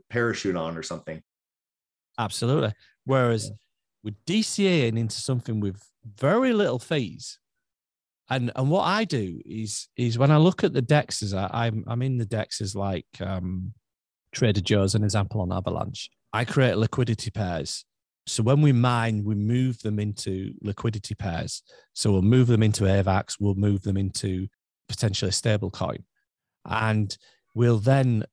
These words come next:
Speaker 2: get a transaction fee for ha-, having that liquidity contract. So obviously, we're effectively being the bank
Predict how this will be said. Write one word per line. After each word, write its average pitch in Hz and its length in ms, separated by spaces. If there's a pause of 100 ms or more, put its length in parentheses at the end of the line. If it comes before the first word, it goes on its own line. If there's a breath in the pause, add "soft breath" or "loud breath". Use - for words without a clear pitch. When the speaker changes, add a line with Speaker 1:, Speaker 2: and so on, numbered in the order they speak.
(240)
Speaker 2:
get 135 280
a - 20
transaction 131 720
fee 85 340 (240)
for 107 140
ha-, 98 120 (120)
having 117 360
that 110 160
liquidity 110 500
contract. 117 480 (580)
So 123 180
obviously, 123 440 (220)
we're 147 280
effectively 127 720 (280)
being 127 280
the 98 60
bank 110 420